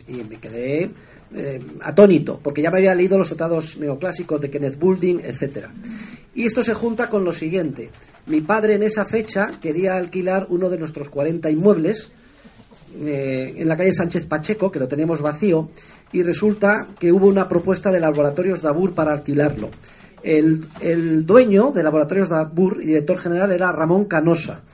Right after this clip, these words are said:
Y cuando mi padre lo vio, se dieron cuenta de que habían sido compañeros en la mili,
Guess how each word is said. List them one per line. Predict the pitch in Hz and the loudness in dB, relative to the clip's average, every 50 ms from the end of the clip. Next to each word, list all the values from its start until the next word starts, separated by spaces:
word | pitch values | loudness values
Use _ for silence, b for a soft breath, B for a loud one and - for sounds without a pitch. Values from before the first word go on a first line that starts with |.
| b b b b b b b _ _ _ _ | b b b b b b b _ _ _ _
Y | - - 175 165 | -4 -2 -2 -2
cuando | - - 165 170 165 160 156 156 156 151 151 | -2 -2 -2 0 0 2 4 4 4 4 6
mi | 156 156 | 4 2
padre | 151 180 190 208 214 | 2 2 2 4 4
lo | 214 208 202 | 4 4 4
vio, | 214 226 226 233 254 254 - | 4 4 4 4 4 2 -2
se | - - 170 | -6 -4 -2
dieron | 160 175 196 196 185 | 0 2 2 2 2
cuenta | 190 196 190 190 208 | 0 0 0 2 2
de | 196 185 | 0 2
que | 180 | 0
habían | 156 165 175 170 | 0 0 0 2
sido | - 208 202 196 | 2 2 2 4
compañeros | 185 175 160 156 156 165 185 190 190 - - | 4 2 0 0 0 2 2 2 2 0 0
en | 175 160 | 0 0
la | 151 147 156 | 0 0 2
mili, | 175 180 170 143 143 165 - - | 2 2 2 2 0 -2 -2 -4